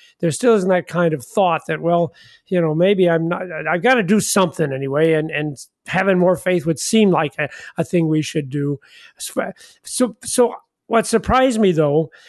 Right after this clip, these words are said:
is the more I thought about it, uh, in every instance that I could find in the Old Testament,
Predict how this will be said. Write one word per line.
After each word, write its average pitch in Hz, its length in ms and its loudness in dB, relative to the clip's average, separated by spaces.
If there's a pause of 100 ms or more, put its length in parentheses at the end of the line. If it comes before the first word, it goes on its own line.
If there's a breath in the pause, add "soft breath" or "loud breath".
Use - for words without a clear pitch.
(160 soft breath)
is 175 180 2
the 180 60 2
more 214 220 4
I 190 120 2
thought 208 300 2
about 143 320 0
it, 151 180 -6 (360 soft breath)
uh, 165 160 -4
in 185 200 -4
every 254 400 2
instance 196 380 0
that 165 100 2
I 170 120 2
could 175 180 -2
find 165 220 0
in 156 80 0
the 151 100 -2
Old 147 180 -2
Testament, 151 640 -2